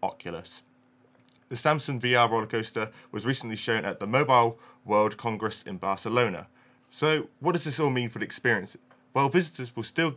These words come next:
physically go on a moving roller coaster, but the V R headset provides a hyper reality. For example, riders may be t-, teleported to a future and into other situations. John Duffy, Six Flags president of, s-, and C E O,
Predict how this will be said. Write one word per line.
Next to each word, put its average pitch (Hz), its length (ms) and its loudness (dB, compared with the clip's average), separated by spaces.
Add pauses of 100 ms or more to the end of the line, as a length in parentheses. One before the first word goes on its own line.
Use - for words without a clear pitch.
(100)
physically 135 440 -4
go 110 220 4
on 101 100 2
a 98 40 0
moving 107 440 0
roller 110 240 0
coaster, 90 480 -8 (340)
but - 220 -2
the 110 160 -2
V 135 240 4
R 120 120 6
headset 113 520 -2
provides 107 500 0
a 95 80 0
hyper 151 380 0
reality. 95 480 -2 (180)
For 139 120 -4
example, 120 500 2
riders 117 360 6
may 110 220 4
be 104 180 -6
t-, - 220 -14 (140)
teleported 117 420 -4
to 104 80 -8
a 92 60 -4
future 117 540 -4 (240)
and 117 280 0
into 131 240 -2
other 117 160 -2
situations. 101 920 -6 (840)
John 160 260 4
Duffy, 117 480 0 (300)
Six - 260 -6
Flags - 400 -2 (380)
president 101 320 -6
of, 98 120 -4
s-, - 160 -14 (240)
and 104 200 -4
C 95 320 -4
E 117 40 4
O, 101 200 -2